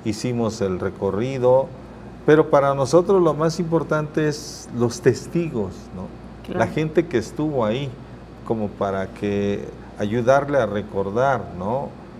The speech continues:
Speaker 1: Que vaya sintiendo, porque entraron
Speaker 2: Claro.
Speaker 1: vendados.
Speaker 2: Abel,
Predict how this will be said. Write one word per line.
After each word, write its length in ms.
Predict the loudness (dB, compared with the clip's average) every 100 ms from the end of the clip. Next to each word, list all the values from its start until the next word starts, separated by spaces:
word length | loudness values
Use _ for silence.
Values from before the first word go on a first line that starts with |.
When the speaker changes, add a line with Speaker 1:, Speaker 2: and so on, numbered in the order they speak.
| -14 -6
Speaker 1:
Que 80 |
vaya 880 | -2 0 2 2 2 2 0 -2 -4
sintiendo, 880 | -6 -4 -2 -2 -2 -2 -2 2 2
porque 300 | 4 2 2
entraron 480 | 0 4 2 2 0
Speaker 2:
Claro. 220 | 2 2
Speaker 1:
vendados. 460 | 4 4 4 4 6
Speaker 2:
Abel, 320 | 6 6